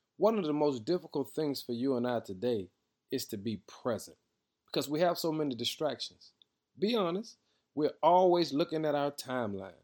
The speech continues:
We're always checking some social media site. We're always looking at our phone or our iPad or our tablet. We're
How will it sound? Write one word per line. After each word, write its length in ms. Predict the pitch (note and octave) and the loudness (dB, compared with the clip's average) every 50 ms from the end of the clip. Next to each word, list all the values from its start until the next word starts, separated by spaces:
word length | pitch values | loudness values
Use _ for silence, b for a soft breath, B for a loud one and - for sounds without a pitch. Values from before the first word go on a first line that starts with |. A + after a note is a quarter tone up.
| _ _ _ _ _ _ - | _ _ _ _ _ _ -2
We're 160 | D3 D3 C3+ | -2 0 0
always 500 | C3+ D#3 E3+ F#3 F#3+ F3+ F3 F3 E3+ - | 2 4 4 6 6 6 4 4 0 -2
checking 460 | - - - D#3 D3+ D3 - D3+ C#3+ | -4 -4 -2 -2 -2 -2 -2 -4 -4
some 240 | - - D3+ D3+ C#3 | -2 -2 -2 -2 -2
social 420 | - - C#3+ D3 C#3+ - - C3 | -4 -2 -2 -2 -2 -2 -2 -2
media 400 | C3 C3 C3+ C3+ B2+ A2+ F#2+ F2+ | -2 0 0 0 -2 -2 -4 -6
site. 360 | - - - F2 E2+ - - _ _ B B B B B B B | -8 -10 -10 -10 -14 -14 -16 _ _ B B B B B B B
We're 240 | D#3+ F3 F3 - - - - | 0 2 2 0 0 0 4
always 600 | E3+ F#3+ G#3+ A3+ A3 G#3 F#3+ F#3+ F#3+ F3+ E3 C#3 | 6 6 8 8 8 8 8 8 6 6 4 2
looking 380 | C3+ D#3 G3 - - F3+ F3 E3 | 0 -2 -2 0 0 0 0 0
at 100 | D#3 C#3+ | 0 0
our 180 | C#3 B2 A#2+ A#2+ | 0 -2 -2 -4
phone 560 | - - - - D#3 D#3+ C#3+ B2+ A#2 A2 A2 | -6 -10 -6 -2 0 0 0 0 0 -2 -2
or 160 | A2 A2 - | -4 -2 -2
our 220 | A#2 A2+ A2 G#2 - - | -2 0 -2 -2 -4 -2
iPad 600 | - C3 C3 C3 B2 - - C3 A#2+ A2 G#2+ G2 F#2+ - | 0 2 2 2 0 -2 -4 -4 -4 -4 -4 -4 -6 -4
or 340 | - C#3 D#3 E3+ E3+ - - | 0 2 2 2 2 2 0
our 300 | D3+ D3+ D3+ D3+ D3+ D3+ - - | 2 2 2 2 0 -4 -6 -10
tablet. 540 | - - D#3+ D#3 D3+ C3+ G#2+ G2 F#2 E2 - _ - B B B B B B | -8 -2 2 2 2 2 0 -2 -10 -12 -16 _ -20 B B B B B B
We're 220 | B E3 E3+ - | B 0 0 0